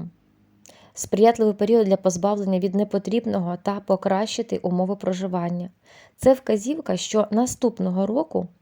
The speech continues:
вирогідне отримання житла, або ж ви будете збирати на житло, або може бути ремонт, може бути переїзд.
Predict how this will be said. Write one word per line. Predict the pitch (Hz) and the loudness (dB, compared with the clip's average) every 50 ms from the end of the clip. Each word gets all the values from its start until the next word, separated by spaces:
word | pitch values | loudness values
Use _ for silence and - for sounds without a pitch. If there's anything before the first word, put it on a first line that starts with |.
| _ _ _ _ _ _ _ - - - _ _ | _ _ _ _ _ _ _ -20 -20 -20 _ _
вирогідне | - 185 202 214 214 208 233 294 262 240 233 - | 2 4 6 6 6 6 4 2 2 2 2 2
отримання | - 196 190 - 214 247 254 254 240 233 233 220 | 2 0 2 2 2 4 4 4 2 2 2 2
житла, | - 240 240 - 208 202 190 190 196 - _ _ - - | 0 -2 -2 -4 -2 -2 -2 -2 -4 -8 _ _ 0 2
або | 214 208 226 | 4 6 6
ж | 226 | 6
ви | 214 214 | 4 4
будете | 202 226 208 214 220 220 | 2 2 2 2 0 -2
збирати | 196 196 196 226 247 240 220 214 202 - 190 | -4 2 4 4 4 4 4 2 0 -2 -2
на | 185 196 202 | -2 0 0
житло, | 190 180 180 185 - 214 220 240 277 349 - - - - - - | -2 -2 -4 -2 0 2 2 2 2 -2 -6 -12 -20 -20 -20 -8
або | - 208 208 190 180 220 247 277 302 320 - _ _ _ _ - | -2 0 0 2 2 2 2 2 0 -2 -6 _ _ _ _ 0
може | 202 220 262 262 240 | 2 2 4 4 2
бути | 190 190 226 220 - 233 240 - - | 2 0 -2 0 0 -2 -2 -2 -2
ремонт, | 214 214 220 214 202 190 180 175 170 170 - - - | 0 2 2 4 4 2 2 0 -2 -6 -10 -6 -2
може | 190 202 226 233 240 | 0 0 0 0 -2
бути | 226 196 214 233 226 - 226 220 - | -2 -2 -2 -2 0 -2 -4 -4 -2
переїзд. | - 226 226 226 226 233 214 196 196 190 180 170 - - | 0 0 2 4 2 2 2 2 0 0 -2 -2 -6 -14